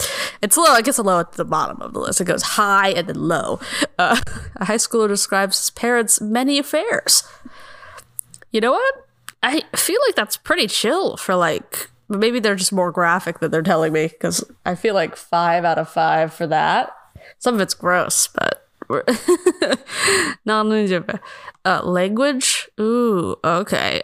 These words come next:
All of it. Ooh, they call, they say witch is a bad word. <laughs> Film has re-,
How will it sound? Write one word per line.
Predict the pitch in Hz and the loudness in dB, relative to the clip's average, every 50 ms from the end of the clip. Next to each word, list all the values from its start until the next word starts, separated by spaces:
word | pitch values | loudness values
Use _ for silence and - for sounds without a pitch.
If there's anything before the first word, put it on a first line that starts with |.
| - - | -2 0
All | 190 196 196 180 | 0 2 2 2
of | 175 147 | 0 0
it. | 113 - - - - - | -2 -4 -4 -4 -4 -2
Ooh, | 247 254 240 220 190 170 | 0 2 2 2 2 2
they | 185 196 | 0 0
call, | 202 - - 277 262 254 247 226 - - | -2 -2 0 2 4 4 2 2 0 -2
they | 196 202 220 | 0 0 0
say | - - 208 175 | 2 2 0 0
witch | 165 156 131 165 180 220 - - - | 0 0 0 0 0 0 -2 -2 -2
is | 330 311 302 | -2 0 0
a | 320 | 0
bad | 254 277 269 254 247 240 233 | 0 2 2 2 2 2 2
word. | 220 220 208 214 214 208 208 214 233 240 240 - - - - - _ | 2 0 2 2 2 2 2 2 0 0 0 -2 -4 -4 -6 -10 _
<laughs> | _ - - - - - - | _ -20 -18 -16 -16 -16 -12
Film | - - 240 240 240 226 | -4 -2 0 2 2 2
has | 262 254 226 208 | 2 2 0 0
re-, | 202 202 196 190 | 0 0 0 0